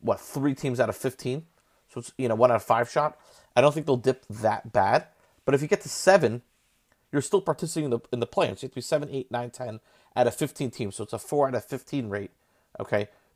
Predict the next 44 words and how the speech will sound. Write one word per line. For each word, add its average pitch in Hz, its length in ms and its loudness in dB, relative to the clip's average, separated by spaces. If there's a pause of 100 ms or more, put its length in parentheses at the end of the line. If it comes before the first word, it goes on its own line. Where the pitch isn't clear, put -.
Doing 135 240 0
quick - 300 -4
math 127 520 0 (380)
here, 110 200 -2
right? 113 360 2 (300)
That's 120 140 -4
a 139 60 -2
twenty-six 160 600 -2
point 135 220 -4
seven 127 180 -2
percent - 260 -6
chance 107 400 -6 (320)
that 110 220 0
you're 127 280 2
a 113 60 2
team 113 280 -6
that, 101 200 0
that 107 320 0
gets 120 220 -2
into 107 220 -6
a 104 40 -2
play-in, 107 360 -2 (320)
basically, 123 560 -8 (160)
that 120 80 -6
participates 120 680 -6
in 82 120 -12
it. 92 120 -20 (440)
Now, 131 100 6
if 127 80 4
you're 151 100 2
plus 165 300 0
nine 151 160 4
hundred, 143 280 4
that 131 80 2
means 135 180 -2
you're 127 100 2
at - 80 -14
eight 135 220 -2
percent. - 320 -12
So 120 100 -8
how 139 140 -6
do 135 60 -4
you 131 120 0
index? 101 480 -6